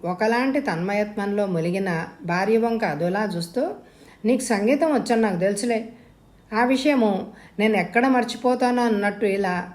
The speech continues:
అర్ధరాత్రి అంకమ్మ శివాళ్ళు అన్నట్టు పాట కచేరీ చేయక్కర్లేదు" అనో, "నీకేం మతి లేదా?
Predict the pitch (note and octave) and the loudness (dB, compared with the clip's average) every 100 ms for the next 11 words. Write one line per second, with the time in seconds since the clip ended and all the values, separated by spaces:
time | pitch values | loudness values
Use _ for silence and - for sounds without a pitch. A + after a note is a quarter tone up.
0 | - E3 E3 A#3+ C4+ C4 A#3 F3 F3 A#3 | -8 -4 2 2 2 2 0 0 -2 0
1 | B3+ B3 G3+ G3+ G#3 F3+ F#3 F#3 F#3+ F#3+ | 0 0 0 2 2 0 -2 -2 -4 -2
2 | G#3 A#3 B3 A3 A3 G#3 G#3 G3+ A3+ A3+ | -2 0 0 2 2 2 0 0 0 0
3 | A#3 F#3+ D#3+ - - - - - - E3+ | -2 0 -4 -6 -20 -20 -20 -20 -10 -6
4 | F3+ E3+ - - - - - - F3+ F3+ | -4 -6 -10 -20 -20 -20 -20 -6 -4 2
5 | A3 A3+ F3 E3 A#3+ A#3+ A#3 | 2 4 2 2 2 2 0